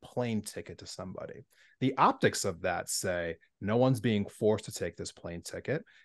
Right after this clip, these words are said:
It is up to them whether or not they choose to take this ticket. What if somebody wants to take this ticket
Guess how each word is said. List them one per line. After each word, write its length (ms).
It 80
is 240
up 220
to 160
them 320
whether 320
or 60
not 280
they 160
choose 380
to 100
take 320
this 220
ticket. 360
What 200
if 100
somebody 380
wants 340
to 80
take 300
this 220
ticket 400